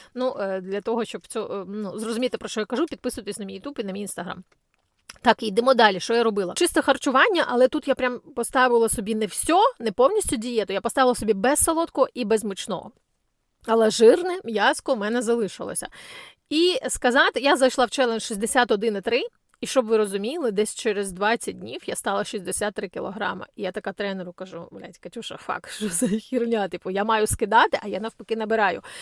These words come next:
Ну, мені чоловік замітив, що я супер змінилася. Він постійно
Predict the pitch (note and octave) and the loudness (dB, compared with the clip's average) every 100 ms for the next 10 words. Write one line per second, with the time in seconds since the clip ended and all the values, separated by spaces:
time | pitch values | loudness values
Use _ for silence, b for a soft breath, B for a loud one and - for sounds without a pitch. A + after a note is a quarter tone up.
0 | B B B B3+ D4 D4 D4+ - B3+ A#3+ | B B B 2 4 2 -2 -4 0 0
1 | G3+ A3+ A3 G3+ F3+ G3+ G3+ F#3 - - | 2 0 0 -6 -8 -6 -2 -2 -4 -8
2 | A3 G#3 G3 G#3 G3 G3+ - G3 A#3 A3+ | -4 -4 -4 -6 -6 -6 -4 -4 -4 0
3 | B3 - A#3+ C4 | -2 0 -2 -2